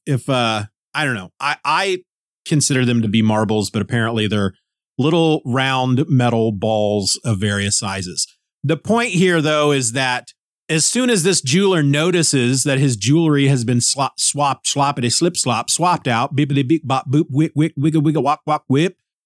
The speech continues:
Let's start again. As soon as the jeweler realizes that his jewels have been swapped out for these little metal balls, he opens the case and reaches in to grab one of these little metal balls,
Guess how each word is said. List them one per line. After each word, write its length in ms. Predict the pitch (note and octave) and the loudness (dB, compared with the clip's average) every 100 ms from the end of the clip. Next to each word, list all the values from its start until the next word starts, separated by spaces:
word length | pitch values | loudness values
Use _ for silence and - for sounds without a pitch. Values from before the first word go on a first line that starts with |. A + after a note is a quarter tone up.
| - | -6
Let's 200 | A2 G#2 | -4 -2
start 240 | - A#2 A2 | 0 0 0
again. 260 | C3 A2+ G3+ A#3+ G3 D3 C3 A#2+ A#2 A#2 B2+ D#3+ G#3 D4 F4 _ _ _ _ F3 | 0 0 0 2 2 2 2 2 0 2 2 2 4 2 0 _ _ _ _ -4
As 160 | F3+ | 0
soon 240 | - B3+ E4 | 2 4 4
as 180 | A#3 | 2
the 80 | A3 | -2
jeweler 420 | F3 F#3 A3 G3 | -2 0 2 2
realizes 720 | D#3+ F3+ F#3 C#3 B2 B2+ C3+ | 2 2 2 2 0 -2 -2
that 200 | A#2+ C3 | -2 -2
his 480 | C3 C#3 C3 A#2+ - | 0 0 0 -2 -4
jewels 880 | A#2+ G#2+ C#3 F3+ D3 C3+ E3 F#3 - _ _ _ _ | -6 0 4 4 4 4 2 -2 -6 _ _ _ _
have 140 | C3 B2 | -4 -2
been 160 | C3+ | 0
swapped 420 | - C3 D3 C#3 C#3 | -2 0 0 0 -2
out 320 | B2+ C3 - | -2 -2 -2
for 80 | B2+ | 0
these 380 | A#2+ A#2 A2 | 2 2 0
little 320 | - B2 A#2+ - | 0 0 0 0
metal 300 | B2 A#2+ G#2+ | 0 0 0
balls, 520 | B2+ C#3+ B2 A#2+ - _ _ _ _ F3 | 0 2 2 0 -4 _ _ _ _ -2
he 100 | G#3 | 0
opens 400 | C4+ D4+ A#3+ D3+ | 0 2 0 0
the 80 | |
case 440 | D#3 D3 C#3 C#3 - | -4 -2 0 0 0
and 160 | D#3+ D#3 | 0 2
reaches 320 | G#3 F#3+ D#3+ | 2 2 2
in 160 | F3+ D#3+ | 2 0
to 80 | |
grab 720 | B2+ C3+ C#3+ F#3+ G3 C3+ C#3 - _ _ _ - | 0 0 0 0 0 -2 -4 -10 _ _ _ -6
one 200 | A#2 D#3+ | -2 0
of 80 | D#3 | 2
these 180 | D#3 C3+ | 2 2
little 180 | C#3 | 2
metal 200 | C#3 C3 A#2+ | 2 2 0
balls, 380 | A#2+ B2 D3 | 0 0 -2